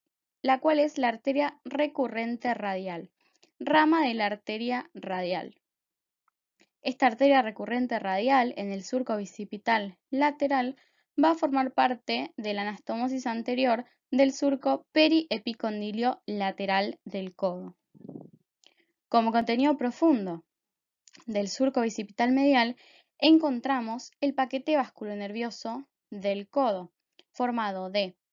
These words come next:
lateral a medial por la arteria braquial, que recordemos que es la arteria que desciende desde el brazo, la continuación de la arteria axilar,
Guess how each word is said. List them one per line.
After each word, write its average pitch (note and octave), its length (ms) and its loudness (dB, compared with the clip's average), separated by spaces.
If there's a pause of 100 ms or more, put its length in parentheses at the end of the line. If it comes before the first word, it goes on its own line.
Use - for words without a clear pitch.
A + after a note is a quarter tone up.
lateral A3 520 -4
a D#4 60 0
medial A3 500 -2
por F3+ 320 -8 (460)
la G#3+ 160 0
arteria D4+ 600 -2
braquial, G#3 640 -2 (600)
que A3 120 0
recordemos G#3+ 640 -4
que G#3 380 -10 (100)
es G#3+ 320 -10
la G3+ 200 -2
arteria G#3 500 -6
que F#3+ 220 -10
desciende G3+ 480 -10
desde F3+ 360 -6
el F3+ 60 -8
brazo, A#3+ 580 0 (960)
la G#3+ 160 0
continuación G3+ 560 -8
de G#3+ 60 -4
la G3+ 80 -2
arteria G3+ 300 -6
axilar, B3+ 540 -2